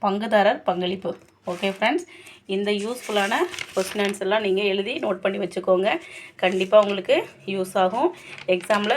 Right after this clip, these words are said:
ரொம்பவே ஹெல்ப் பண்ணும். நீங்க வந்துட்டு டெய்லிக்குமே நீங்க ப்ரிப்பேர் பண்ணுங்க.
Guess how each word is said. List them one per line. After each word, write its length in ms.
ரொம்பவே 360
ஹெல்ப் 220
பண்ணும். 280
நீங்க 220
வந்துட்டு 260
டெய்லிக்குமே 440
நீங்க 220
ப்ரிப்பேர் 380
பண்ணுங்க. 280